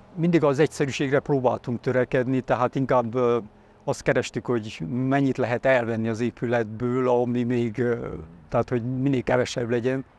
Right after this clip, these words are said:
Egy nagyon letisztult, ö, teret próbáltunk létrehozni, ahol a térbeliség, az a pár fényjáték, ö, minél nagyobb erővel tudjon érvényesülni.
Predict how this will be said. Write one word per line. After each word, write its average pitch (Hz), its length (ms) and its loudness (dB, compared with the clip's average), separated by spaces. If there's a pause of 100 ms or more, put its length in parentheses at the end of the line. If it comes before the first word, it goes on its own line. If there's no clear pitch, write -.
Egy 127 100 -4
nagyon 123 560 2
letisztult, 120 960 -4
ö, 117 420 -2 (500)
teret 120 400 0 (220)
próbáltunk 113 600 0
létrehozni, 120 400 0
ahol 113 140 2
a 104 40 -2
térbeliség, 113 1000 -2
az 117 180 -4
a 110 60 0
pár 117 280 2 (200)
fényjáték, 113 1000 0
ö, 123 180 -4 (520)
minél 110 280 -2
nagyobb 107 380 0 (260)
erővel 110 460 -2
tudjon 110 380 -4
érvényesülni. 127 760 0